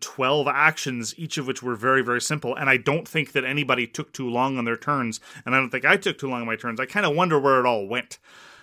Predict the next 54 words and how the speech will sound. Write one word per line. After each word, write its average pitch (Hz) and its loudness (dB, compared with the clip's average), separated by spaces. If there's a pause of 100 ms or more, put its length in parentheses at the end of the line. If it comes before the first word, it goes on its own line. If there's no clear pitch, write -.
(120)
I 123 2
don't 151 4
feel 160 2
like 139 6
I 123 6
built 147 2
towards 127 -2
anything. 113 -2
I 110 2
did 135 2
twelve 151 4
little 139 2
things, 139 2
and 120 -2
then 123 -2
the 120 -4
game's 120 0
over, 139 4 (300)
and 127 -2
rather 127 4
than 120 -6
it 120 -12
taking 123 -6
the 113 -6
time 123 -2
that 113 0
I 113 0
thought 139 0
it 123 -4
would 113 0
in 113 -10
a 139 -8
game 120 2
of 117 0
Icky 117 -2
is, 104 -2
is 113 -6
a 123 -2
little 117 -2
bit 117 -8
longer. 127 0
That, 240 2
that's 269 2
all 247 6
I'm 160 4
getting 135 6
at. 117 -2
I, 165 0 (200)
I 196 6
think 269 -6
that 196 2 (280)
as 156 6
it 131 0
is, 131 4